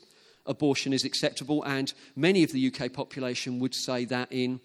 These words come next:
maybe many circumstances it is acceptable. Ninety percent of Down syndrome fetuses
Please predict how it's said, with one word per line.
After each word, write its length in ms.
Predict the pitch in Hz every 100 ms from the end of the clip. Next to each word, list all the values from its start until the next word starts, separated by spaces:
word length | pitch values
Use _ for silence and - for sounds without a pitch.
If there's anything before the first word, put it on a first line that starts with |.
| - - -
maybe 340 | 143 147 156 -
many 320 | 156 233 151
circumstances 1000 | - 120 - 113 - 98 - - - - _ _ _ _ _ -
it 200 | 123 -
is 140 | 113
acceptable. 640 | 117 - - - 92 95 - _ _ _ _ _ _ _ _ _ _ _ _ - - _ _ _ _ _ _ _ _ _ _ _ _ _ _ _ _ _ _ -
Ninety 380 | 147 180 -
percent 400 | - 175 185 156 -
of 180 | 139 -
Down 260 | 156 156
syndrome 520 | 151 - 147 135 135 127
fetuses 800 | - 147 - - 113 110 -